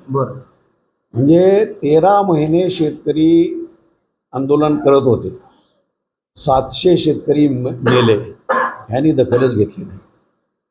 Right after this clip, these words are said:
Speaker 2: शेवटी युपीचं इलेक्शन आल्यानंतर त्या-, त्यांनी ते माघारी घेतले कायदे. मला सांगा, जगाच्या पाठीवर आंदोलकाला रो-, रोखण्यासाठी कुठल्याही देशात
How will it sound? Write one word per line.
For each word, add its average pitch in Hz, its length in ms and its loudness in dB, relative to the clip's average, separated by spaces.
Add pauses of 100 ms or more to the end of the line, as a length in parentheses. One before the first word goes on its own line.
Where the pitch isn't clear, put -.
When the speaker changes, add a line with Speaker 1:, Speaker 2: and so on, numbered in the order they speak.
(840)
Speaker 2:
शेवटी 135 320 2
युपीचं 139 460 0
इलेक्शन 131 340 -2
आल्यानंतर 127 500 -6
त्या-, 123 240 -10
त्यांनी 123 180 -10
ते 131 160 -10
माघारी 107 340 0
घेतले 92 240 -4
कायदे. - 400 -14 (840)
मला 160 380 2
सांगा, 151 360 -2
जगाच्या 135 460 0
पाठीवर 110 600 -2 (760)
आंदोलकाला 156 880 2
रो-, 139 220 -4 (420)
रोखण्यासाठी 123 880 -2
कुठल्याही 113 500 -2
देशात 98 400 -6